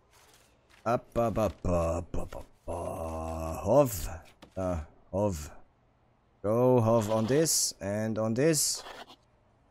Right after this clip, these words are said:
Hof some. Ist mir natürlich bedenklich nah hier dran. Aber gut,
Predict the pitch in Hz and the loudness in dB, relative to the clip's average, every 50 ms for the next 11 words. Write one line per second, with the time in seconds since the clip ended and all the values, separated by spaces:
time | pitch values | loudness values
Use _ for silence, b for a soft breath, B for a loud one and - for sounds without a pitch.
0 | _ _ _ _ _ _ _ _ _ _ _ _ _ _ _ - - 120 135 143 | _ _ _ _ _ _ _ _ _ _ _ _ _ _ _ -4 2 2 4 4
1 | 135 - - 131 120 107 85 64 57 - - - - _ _ _ _ _ _ _ | 4 4 4 4 2 0 -2 -4 -8 -14 -18 -20 -20 _ _ _ _ _ _ _
2 | _ _ _ _ _ _ _ _ _ _ _ _ _ _ _ _ - - _ - | _ _ _ _ _ _ _ _ _ _ _ _ _ _ _ _ -20 -20 _ -16
3 | - - - 101 101 98 - - 104 92 - 101 90 - - 117 120 123 113 127 | -14 -12 -8 -8 -6 -6 -4 -4 -6 -6 -6 -8 -10 -4 -2 0 0 0 0 -2
4 | 117 - 117 117 113 107 113 127 123 - 107 104 113 127 123 B B B B B | -2 -2 0 0 2 2 2 0 0 0 0 0 0 0 -2 B B B B B
5 | B B _ _ - 127 143 170 175 156 190 185 165 120 - - - - - - | B B _ _ 2 4 6 6 8 10 10 10 10 8 6 0 -6 -8 -8 -12